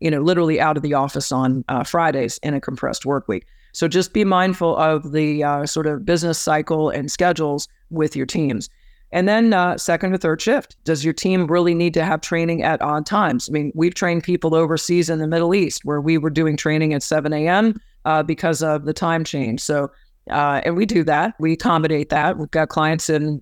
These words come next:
you know, like, D O D contractors and people like that that work all over the globe. So,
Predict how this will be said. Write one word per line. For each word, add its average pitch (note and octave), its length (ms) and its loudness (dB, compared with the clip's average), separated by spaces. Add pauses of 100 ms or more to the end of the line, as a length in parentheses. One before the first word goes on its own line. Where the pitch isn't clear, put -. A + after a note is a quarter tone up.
(120)
you D3+ 120 0
know, C#3 60 -4
like, D3 140 0
D F3 180 4
O D#3+ 60 2
D D#3+ 160 2
contractors D#3+ 800 0
and C#3 200 -2
people D#3+ 280 -2
like D3 180 0
that D#3+ 280 2
that D#3 160 0
work D3+ 220 0
all D#3 200 2
over C#3+ 180 0
the C#3 80 -4
globe. D#3+ 340 2
So, C#3+ 280 0